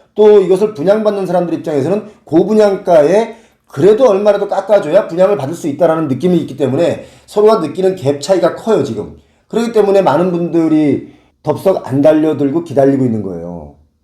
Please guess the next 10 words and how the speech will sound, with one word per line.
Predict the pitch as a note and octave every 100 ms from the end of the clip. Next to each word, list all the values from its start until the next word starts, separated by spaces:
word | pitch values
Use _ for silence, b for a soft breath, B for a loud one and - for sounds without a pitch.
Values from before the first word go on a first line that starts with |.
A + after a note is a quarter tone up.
| _ _ _
물론 | A#2+ F3
돈 | F3+ D3+
있는 | F#3+ F#3
분들은 | D3+ A2+ D3 F3+
뭐 | C#3+ D3+
덥석 | - G2+ E3
달려들어서 | G#2+ C#3 D3+ A#2+ A2 C3 D3+ C#3+
분양받고 | C3 C#3+ A2 - -
하겠죠. | - E3 F#3+ - F#2+ G#2 A#2+ F2+
그러나 | C3+ D3+